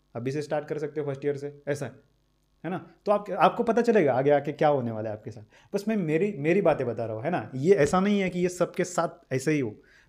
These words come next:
मैं सिर्फ मेरी चीज़ें बता रहा हूँ, मेरी चीज़ें, है ना? क्या है कि इसका बैड इम्पैक्ट भी पड़ सकता है, बैड मैसेज भी आ सकता है, तो बैड, as a bad message या as a negative message मत लेना इस चीज़ को, है ना? ये सब तरफ ऐसा ही होता है normally,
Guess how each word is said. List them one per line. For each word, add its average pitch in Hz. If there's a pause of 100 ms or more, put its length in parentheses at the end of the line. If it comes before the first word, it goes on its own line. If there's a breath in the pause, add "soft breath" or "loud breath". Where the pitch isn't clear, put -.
मैं 143
सिर्फ 190
मेरी 139
चीज़ें 151
बता 113
रहा 107
हूँ, 110 (100)
मेरी 131
चीज़ें, 107 (200)
है 147
ना? 139 (380 soft breath)
क्या 151
है 151
कि 156
इसका 147
बैड 139
इम्पैक्ट 139
भी 135
पड़ 127
सकता 104
है, 107
बैड 156
मैसेज 151
भी 131
आ 127
सकता 117
है, 107 (260)
तो 147
बैड, 135 (120)
as 135
a 139
bad 127
message 156
या 135
as 123
a 131 (180 loud breath)
negative 139
message 156
मत 139
लेना 120
इस 113
चीज़ 110
को, 110 (560)
है 139
ना? 139
ये 135
सब 143
तरफ 160
ऐसा 156
ही 170
होता 139
है 131
normally, 123